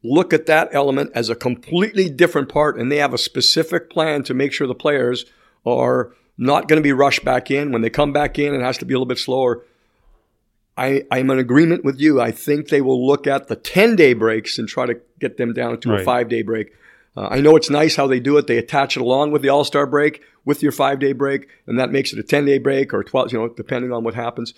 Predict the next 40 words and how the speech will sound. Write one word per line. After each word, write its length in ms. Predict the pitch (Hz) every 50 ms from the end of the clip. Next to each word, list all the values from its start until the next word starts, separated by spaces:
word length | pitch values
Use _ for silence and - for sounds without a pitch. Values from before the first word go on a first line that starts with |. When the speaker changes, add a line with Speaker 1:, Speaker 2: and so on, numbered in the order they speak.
| _ _ _ _ _ _ -
Speaker 1:
Uh, 100 | - - -
I 180 | - - 151
think 200 | 156 160 185 190
they 100 | - 190
will 140 | 175 170 170
look 180 | 151 156 156 -
at 100 | 127 -
that. 280 | 110 110 110 - _ _
They 180 | - 147 139 156
already 540 | - - 170 190 202 196 190 180 170 160 143
have 260 | 113 151 156 156 151
made 200 | 147 143 147 139
adjustments, 500 | 131 113 135 131 131 - 131 127 123 -
as 140 | 127 117 117
we 100 | 120 120
know 180 | 127 127 127
in 80 | 123 120
the 60 | 120
past, 400 | 120 - 147 139 131 123 - -
where 220 | 117 117 113 - - _ _ _ _ _ _ _ _ _ _
teams 360 | - - 180 196 202 196 156
that 140 | 143 135 117
had 240 | 113 135 147 175 170
the 80 | 165 156
break 320 | 135 165 165 190 190 -
were 100 | 135 131
playing 280 | - - 143 139 139 131
teams 260 | - 151 143 135 127
that 80 | 120
didn't 200 | 113 147 156 151
have 140 | 151 147 139 135
the 60 | 123
break, 280 | 113 135 135 139 135 123
and 100 | 120 117
it 40 | 110
was 120 | 113 110
like 180 | 113 113 104 - _ _ _ _ _
ninety 500 | - 113 127 131 151 175 180 180 170 165 -
percent 400 | - 151 139 - 151 143 - -
win 340 | 135 143 131 113 104 107